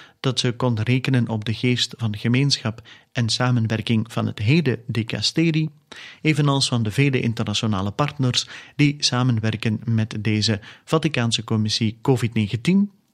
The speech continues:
voor de integrale bevordering van de persoon en de zorg voor de schepping, door het bevorderen en ontwikkelen van die beginselen van de sociale leer van de kerk, waartoe paus Franciscus ons voortdurend oproept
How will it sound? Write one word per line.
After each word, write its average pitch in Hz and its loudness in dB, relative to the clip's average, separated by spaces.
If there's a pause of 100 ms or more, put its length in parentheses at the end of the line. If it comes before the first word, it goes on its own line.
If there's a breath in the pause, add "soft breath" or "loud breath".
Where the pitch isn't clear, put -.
(480 loud breath)
voor 143 4
de 131 2
integrale 113 0
bevordering 110 -2
van 107 -2
de 104 -2
persoon 156 0 (300 loud breath)
en 135 2
de 120 0
zorg 107 -2
voor 104 -4
de 107 -4
schepping, 117 -4 (320)
door 117 -2
het 107 -4
bevorderen 147 2 (260 loud breath)
en 165 2
ontwikkelen 127 0
van 110 0
die 170 2
beginselen 117 0 (260 loud breath)
van 170 0
de 147 2
sociale 107 0
leer 104 -2
van 98 -6
de - -2
kerk, 120 -2 (320 loud breath)
waartoe 143 2
paus 120 0
Franciscus 107 -4
ons 107 -2
voortdurend 151 -2 (180 soft breath)
oproept 131 -2